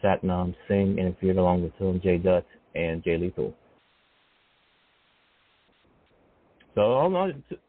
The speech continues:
it's a solid, uh, show last night in A E W Dynamite. And, of course, tomorrow night will be Friday Night SmackDown. And, uh, it'd be interesting to see with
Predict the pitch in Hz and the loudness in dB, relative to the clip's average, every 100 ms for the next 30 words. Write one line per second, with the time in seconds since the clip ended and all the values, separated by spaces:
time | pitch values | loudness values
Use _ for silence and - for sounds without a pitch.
0 | - 135 165 - 160 170 147 139 127 151 | -20 -16 -14 -4 0 2 2 0 -2 -2
1 | 170 104 - _ _ _ - 92 - 104 | 0 -2 -6 _ _ _ -8 -8 -4 -2
2 | 98 90 87 87 85 82 80 78 76 73 | -2 -2 -4 -4 -4 -4 -4 -2 -4 -6
3 | - _ _ _ _ - 90 85 107 - | -10 _ _ _ _ -8 -6 -2 -4 -2
4 | 113 110 110 107 - 95 95 95 92 90 | 0 2 2 0 -2 -4 -2 0 2 2
5 | 90 - _ _ _ _ _ _ _ _ | 0 -4 _ _ _ _ _ _ _ _
6 | _ _ _ - _ _ _ _ _ _ | _ _ _ -20 _ _ _ _ _ _
7 | _ _ _ _ _ _ _ _ - _ | _ _ _ _ _ _ _ _ -20 _
8 | - - 120 113 104 - 127 117 - 92 | -10 -4 -2 -4 -10 -6 -4 -4 -4 -6
9 | 95 139 _ _ _ _ _ _ _ _ | -6 -10 _ _ _ _ _ _ _ _
10 | _ _ _ _ _ _ _ _ _ _ | _ _ _ _ _ _ _ _ _ _
11 | _ _ _ _ _ _ _ - 101 92 | _ _ _ _ _ _ _ -2 0 2
12 | 90 92 92 - 110 98 131 - 147 139 | 0 -2 -2 -8 -8 -2 -2 -2 -4 -6
13 | 127 107 135 123 | -12 -10 -4 -4